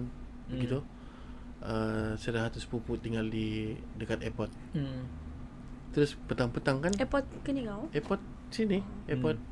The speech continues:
Speaker 2: uh,
Speaker 3: Tanjung Aru.
Speaker 2: Tanjung Aru.
Speaker 3: Iya, lama kan?
Speaker 2: Sebab di sana dulu ada banyak rumah kerajaan,
Speaker 1: Hmm.
Speaker 3: Hmm.
Speaker 2: kuartus kerajaan.
Speaker 1: Ya, ya, ya.
Speaker 2: So, di sana akan banyak orang yang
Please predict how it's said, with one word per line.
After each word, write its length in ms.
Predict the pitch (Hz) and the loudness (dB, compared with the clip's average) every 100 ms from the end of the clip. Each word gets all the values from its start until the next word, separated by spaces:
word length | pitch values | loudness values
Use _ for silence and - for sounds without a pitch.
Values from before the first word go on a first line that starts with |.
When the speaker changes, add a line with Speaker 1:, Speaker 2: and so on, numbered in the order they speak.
| - | 0
Speaker 2:
uh, 680 | 139 135 139 135 131 131 135 - | 2 4 2 2 0 0 -4 -4
Speaker 3:
Tanjung 260 | 226 214 208 | -2 0 -2
Aru. 200 | 196 - - | -4 -6 -4
Speaker 2:
Tanjung 280 | - 120 127 | 0 4 6
Aru. 180 | 120 131 - | 4 2 2
Speaker 3:
Iya, 240 | 196 185 196 233 | 2 2 -2 -4
lama 280 | 226 214 220 | -4 -4 -4
kan? 140 | 311 - - - | -6 -6 -6 -4
Speaker 2:
Sebab 240 | - 135 - | 4 4 6
di 120 | 127 | 2
sana 240 | 131 139 139 | 6 6 6
dulu 560 | 92 82 117 120 151 - | 2 -2 0 6 6 4
ada 220 | - 120 | 2 2
banyak 320 | 117 117 127 135 - | 4 4 4 2 0
rumah 320 | 120 123 123 | 0 4 4
kerajaan, 540 | 120 127 123 131 123 107 - | 4 2 4 4 2 -2 -4
Speaker 1:
Hmm. 100 | - | 0
Speaker 3:
Hmm. 540 | 135 226 240 247 247 233 | 4 6 6 4 4 2
Speaker 2:
kuartus 280 | 226 110 117 | 2 2 0
kerajaan. 320 | - 120 135 | 2 6 6
Speaker 1:
Ya, 140 | 123 120 | 6 4
ya, 80 | 110 | 0
ya. 40 | - - - - - | -2 -10 -10 -10 -10
Speaker 2:
So, 160 | - 175 | 0 2
di 260 | 165 147 | 2 2
sana 380 | 156 170 151 156 - - - - - | 4 6 8 6 2 -10 -6 -6 -2
akan 320 | 143 160 160 | 2 6 8
banyak 280 | 156 175 185 - | 10 8 6 6
orang 280 | 156 160 160 156 156 - 143 | 8 8 6 2 -2 -6 2
yang 360 | 143 147 147 | 4 6 4